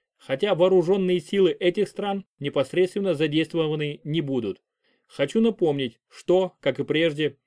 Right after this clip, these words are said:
С С С Р придерживается принципа неприменения ядерного оружия первыми.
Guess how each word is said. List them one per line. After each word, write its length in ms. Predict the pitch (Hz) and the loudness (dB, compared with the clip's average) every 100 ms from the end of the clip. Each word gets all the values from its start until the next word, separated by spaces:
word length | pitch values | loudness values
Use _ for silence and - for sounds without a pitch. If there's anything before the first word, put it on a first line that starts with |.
| _ - | _ -6
С 180 | 143 - | -4 -2
С 240 | 147 156 | -2 -2
С 100 | - | 0
Р 240 | 196 220 - _ _ _ | -4 -4 -10 _ _ _
придерживается 720 | 135 151 175 131 147 143 143 | -2 2 2 2 0 -2 -2
принципа 500 | - 190 214 190 180 | -2 -2 -2 -2 0
неприменения 1000 | 143 160 196 220 208 190 180 160 151 127 | 0 0 0 0 0 0 0 0 -2 -2
ядерного 560 | - 127 147 143 135 131 | -4 0 0 0 -2 -2
оружия 460 | 147 143 180 170 160 | 0 0 0 0 -2
первыми. 600 | 156 147 123 117 107 | -2 -2 0 -2 -6